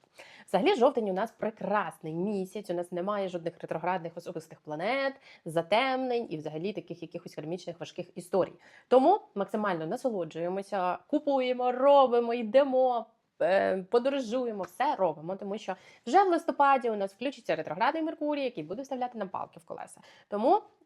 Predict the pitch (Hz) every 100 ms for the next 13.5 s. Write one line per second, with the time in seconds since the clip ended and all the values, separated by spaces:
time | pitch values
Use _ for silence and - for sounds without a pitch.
0 | - 196 185 190 254 233 - _ _ 196
1 | 214 247 220 175 233 359 370 226 196 240
2 | - 220 185 202 262 202 208 196 190 185
3 | 190 208 - 131 139 160 - 359 330 208
4 | 170 214 170 185 185 160 - 156 - -
5 | _ - 196 - 170 156 151 185 233 233
6 | 190 185 170 170 160 175 190 185 156 156
7 | 151 208 247 240 - - - 214 240 285
8 | 262 233 226 220 196 196 214 190 185 190
9 | 196 175 175 180 - 196 185 170 180 208
10 | 220 233 226 190 170 170 - 190 220 185
11 | _ 165 165 180 208 190 160 _ _ _
12 | 170 170 240 220 185 175 170 170 165 160
13 | 180 302 330 349